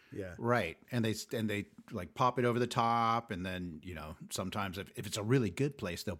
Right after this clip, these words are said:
Speaker 2: pull on it a little bit, like, pretend like you're getting a bite.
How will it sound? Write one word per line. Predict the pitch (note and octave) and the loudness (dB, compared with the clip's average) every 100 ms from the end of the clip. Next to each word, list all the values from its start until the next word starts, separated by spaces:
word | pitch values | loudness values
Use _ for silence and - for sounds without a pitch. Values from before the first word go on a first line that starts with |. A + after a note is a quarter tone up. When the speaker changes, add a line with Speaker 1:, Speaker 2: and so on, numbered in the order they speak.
| - | -2
Speaker 2:
pull | B2 A2+ | 0 2
on | A#2+ A#2+ | 2 2
it | A2+ | 0
a | |
little | A#2+ A#2+ | 0 0
bit, | A#2 C3 - | 0 -2 -4
like, | F2 - | -8 -8
pretend | G#2 G#2 G#2 | -4 -2 -2
like | G2+ | -2
you're | F#2 | -4
getting | G#2 E2+ | -4 -4
a | |
bite. | D2+ F2 G2 | -4 -4 -4